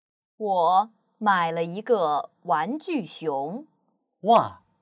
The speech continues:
Speaker 2: 她肯定会喜欢的。你觉得我买什么好呢？
Speaker 1: 今天她和我说，她的文具盒丢了，过几天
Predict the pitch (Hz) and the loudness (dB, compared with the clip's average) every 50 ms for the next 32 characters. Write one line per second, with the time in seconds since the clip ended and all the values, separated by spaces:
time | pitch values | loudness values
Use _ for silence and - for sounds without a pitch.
0 | _ _ _ _ _ _ _ _ _ _ - 151 156 147 147 143 147 143 _ - | _ _ _ _ _ _ _ _ _ _ -2 2 4 6 6 4 4 0 _ -4
1 | - 165 143 120 113 110 123 - 233 247 196 147 139 - 180 165 131 117 - - | 0 0 0 0 -2 -6 -6 -4 -4 -2 -2 -4 -6 -4 -2 -2 -2 -2 -4 -8
2 | - 113 98 95 95 - 147 147 156 156 156 143 113 92 - _ _ _ _ _ | -10 -10 -10 -12 -4 0 0 0 0 0 -2 -4 -4 -4 -6 _ _ _ _ _
3 | _ _ _ _ _ _ _ _ _ _ _ _ _ _ - 139 143 143 143 131 | _ _ _ _ _ _ _ _ _ _ _ _ _ _ -6 -2 0 0 0 0
4 | 127 - 135 135 147 165 - 185 156 127 117 107 - - _ _ _ _ _ _ | -2 -2 0 0 0 2 4 6 6 6 4 2 -2 -6 _ _ _ _ _ _
5 | _ 156 139 135 135 151 202 254 269 254 214 151 120 110 107 - - 127 110 107 | _ -2 0 2 4 6 6 6 4 4 0 -2 -4 -6 -8 -8 -6 -6 -6 -4
6 | 120 147 147 139 - - - 110 98 95 92 92 98 107 127 139 139 _ _ _ | -2 0 0 -2 -2 -2 -2 -2 -2 -2 -4 -8 -8 -8 -8 -8 -10 _ _ _
7 | _ _ _ _ _ _ _ _ _ _ _ _ - 254 247 240 240 226 - 240 | _ _ _ _ _ _ _ _ _ _ _ _ -2 0 0 0 0 -2 -2 -2
8 | 208 196 190 196 214 - _ _ _ _ _ _ _ _ - - - 320 320 - | -2 -2 -2 -4 -8 -16 _ _ _ _ _ _ _ _ 0 2 4 4 4 2
9 | - 220 277 285 208 143 - - - - - 233 226 226 226 233 - _ _ _ | 0 0 0 0 -2 -6 -8 -10 -10 -4 0 2 4 4 2 0 -4 _ _ _
10 | _ _ _ _ _ - - 262 240 240 233 190 170 165 156 151 - _ _ _ | _ _ _ _ _ -2 2 2 2 4 4 4 4 4 2 0 -4 _ _ _
11 | 190 196 185 185 202 262 330 339 - 349 311 247 196 - - - 170 156 160 220 | -4 -2 -2 -2 -2 -4 -6 -8 -6 -6 -4 -4 -4 -6 -10 -12 -8 -6 -4 -4
12 | 302 294 226 190 170 165 165 156 143 - - _ _ _ _ _ _ _ _ _ | -4 -4 -4 -6 -6 -6 -6 -6 -6 -8 -10 _ _ _ _ _ _ _ _ _
13 | _ _ _ _ _ _ _ _ - 202 226 202 190 180 160 156 - - 202 196 | _ _ _ _ _ _ _ _ 4 4 4 4 4 -2 -12 -12 -8 -6 -4 -4
14 | 196 202 214 | -4 -6 -8